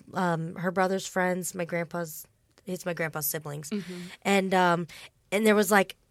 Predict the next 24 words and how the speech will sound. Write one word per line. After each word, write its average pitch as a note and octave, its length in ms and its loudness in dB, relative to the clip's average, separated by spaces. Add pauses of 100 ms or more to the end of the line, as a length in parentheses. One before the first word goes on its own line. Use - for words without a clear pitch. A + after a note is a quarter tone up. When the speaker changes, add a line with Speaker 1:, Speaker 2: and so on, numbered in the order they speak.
(220)
Speaker 1:
ten A#3 240 4
minutes B3+ 320 4
right A#3+ 160 4
there A#3+ 280 6
towards G#3+ 300 -4
the - 140 -6
end G3+ 480 0
where F3 480 2 (400)
a G3 80 -2
guy G3 180 6
came G#3 240 0
up G3 100 -4
and F#3+ 120 -2
said G3 120 4
a F#3+ 60 0
few F#3+ 140 -4
things, F#3+ 340 0
like, F#3 120 2
about F#3 220 0
God E3 380 4
and E3 340 -8
stuff. E3 560 -2
And E3 140 -4
then D#3+ 320 -2